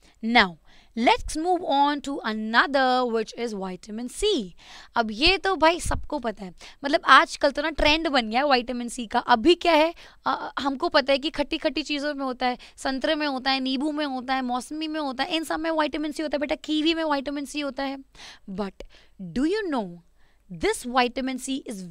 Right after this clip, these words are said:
very, very good for everything inside the body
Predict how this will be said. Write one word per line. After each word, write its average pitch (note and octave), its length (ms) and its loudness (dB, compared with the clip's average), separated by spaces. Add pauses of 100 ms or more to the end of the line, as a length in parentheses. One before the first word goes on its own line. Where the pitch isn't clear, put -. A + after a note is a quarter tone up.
very, D#4 340 2
very B3 400 0
good B3+ 260 -4
for B3+ 240 -4 (120)
everything A3 420 -4 (100)
inside G3+ 340 8
the C4+ 80 -4
body D#4 300 0